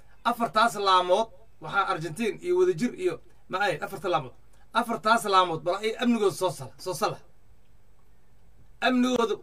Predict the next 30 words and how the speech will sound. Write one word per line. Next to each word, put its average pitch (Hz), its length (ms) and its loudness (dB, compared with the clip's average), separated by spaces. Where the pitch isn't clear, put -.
bulshadu 196 540 -6
koow 233 160 4
iyo 240 80 0
toban 233 180 0
sac, 180 160 -6
shantii 254 320 -6
galabnimo 185 380 -2
ayay 214 260 0
xaroodaan. 170 420 4
Ayaga 220 340 -2
bal 196 180 0
nabadgelyo 175 440 0
ha - 60 0
ku - 80 -10
seexdaan. 135 400 -8
Xasanow, 220 480 0
ayaga 220 220 0
nabadgelyo 196 440 -2
u 180 60 -4
sii, 185 360 -6
ayaga 208 180 -2
nabadgelyo 185 300 -2
u 180 40 2
baane. 165 320 -2
Magaalo 208 300 0
inteeda 233 280 -2
kale 185 160 0
nabadgelyo 185 320 0
kaama 202 240 2
rabto. - 200 -4